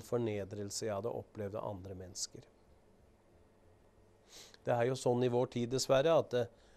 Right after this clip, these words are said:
mange mennesker egentlig blir født til verden. De kommer til verden med forkastelse inn i livet sitt. «Hva sier du?» sier du. Jo, det er sant. Tenk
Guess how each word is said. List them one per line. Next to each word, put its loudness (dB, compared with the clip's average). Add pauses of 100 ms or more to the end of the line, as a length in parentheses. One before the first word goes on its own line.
(200)
mange 4
mennesker -2
egentlig 0 (240)
blir 2
født 4
til 4
verden. 6 (1300)
De 0
kommer 6
til 4
verden 6
med 2
forkastelse -2
inn 0
i 0
livet -4
sitt. -8 (960)
«Hva -2
sier 0
du?» -4
sier -6
du. -6 (1080)
Jo, 4
det -4
er -6
sant. -4 (1900)
Tenk 0